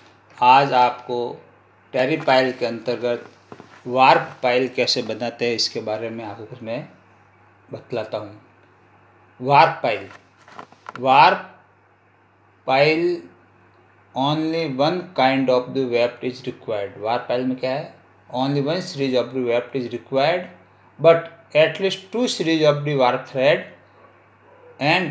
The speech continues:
separately beamed and tension are essential है, अर्थात इसमें कम से कम दो चीज वार्क thread की होगी, जिसको ground end और पाइल end कहेंगे, और separately beam होंगे,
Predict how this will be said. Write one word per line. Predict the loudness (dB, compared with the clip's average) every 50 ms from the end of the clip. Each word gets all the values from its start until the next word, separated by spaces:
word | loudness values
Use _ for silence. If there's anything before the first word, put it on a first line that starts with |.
| -8 -10 -12
separately | -10 -4 2 4 4 4 4 0 -2 -2 -2 0 2 2 2 2
beamed | 2 0 0 0 0 0
and | 0 0 0 0 0 0
tension | 0 0 0 -2 -4 -6 -4 -4
are | -2 -2 -2 -2 -4 -6
essential | -8 -8 -6 -8 -8 -6 -6 -6 -2 0 0 0 0 -4 -12 -16 _ _ _ _ _ _ _ _ _ _ _ _ _ _ _ _ _ -20 _ _ _ _ _ _ _ _ _ -8 -2
है, | 0 2 2 2 0 -6 -14 -20 _ _ -16 -14
अर्थात | -14 -8 -2 0 0 0 0 -2 -6
इसमें | -8 -8 -4 -4 -4 -4 -4 -8 -18 -20 -20 _ -6
कम | -6 -6 -4
से | -4 -6 -4
कम | -4 -2 -4 -2
दो | -2 -2 -2 -2
चीज | -4 -4 -8 -6 -2
वार्क | 0 0 0 0 -2 -4 -2
thread | 0 0 0 0 -2
की | -2
होगी, | -2 0 -2 -2 -4 -8 -10 -12 -16 -20 -20 -20 _ _ _ _ _ -12
जिसको | -12 -10 -8 -6 -4 -4
ground | -2 0 0 0 0 2 0
end | 0 0 0 -2
और | -4
पाइल | -4 -4 -4 -2 0 2 2 2
end | 2 0 0 -2
कहेंगे, | -2 -2 -2 -2 -4 -6 -8 -8 -10 -14 -20 -20 _ _ _ _ -2
और | 2 2 2 2
separately | 0 2 2 2 2 4 2 2 2 0 -2 -4 0 2 2
beam | 2 2 0 0 0 0
होंगे, | -2 -4 -6 -6 -6 -6 -6